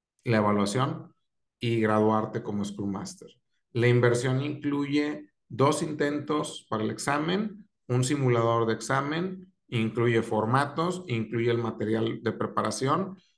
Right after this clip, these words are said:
Las sesiones se quedan grabadas a través de nuestra plataforma de Academia Solma y tiene garantía de satisfacción. Si la primera sesión no cumple con las expectativas que tenía, sin ningún problema te devolvemos tu dinero. ¿Ok?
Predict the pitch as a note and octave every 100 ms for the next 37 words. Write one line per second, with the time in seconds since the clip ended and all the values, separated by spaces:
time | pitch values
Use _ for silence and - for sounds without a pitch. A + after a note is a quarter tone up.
0 | _ A2+ A2+ A#2+ B2 C3+ C3+ C3 B2+ C3
1 | B2 A2+ A#2+ C3+ C#3+ B2+ B2 A2 A2 A2+
2 | A2+ A2 G#2+ G#2 G#2 G#2+ G#2+ G#2+ G#2+ G#2
3 | G#2 G#2 G2+ A#2+ B2 C3 E3 F#3 - _
4 | _ _ _ _ B2+ D3 E3 C#3 C3+ C3+
5 | B2+ A2 A#2 A2+ A#2 G#2 - - E2+ -
6 | _ _ _ _ _ - A2 A#2 B2 B2+
7 | E3 F3 D#3 C#3+ B2+ A#2+ G#2 - _ -
8 | A2 A2+ C3 C3 B2 A#2+ G#2 G2 - G2+
9 | G#2+ A#2 - - G#2+ C3 F3 F#3 - _
10 | _ - - B2 A#2 A2+ A2+ A#2 C3+ C3
11 | C3+ C3 C3 C3+ - A#2 A2 G#2+ G#2+ G#2+
12 | - G#2 F#2 D#2+ - - _ _ _ -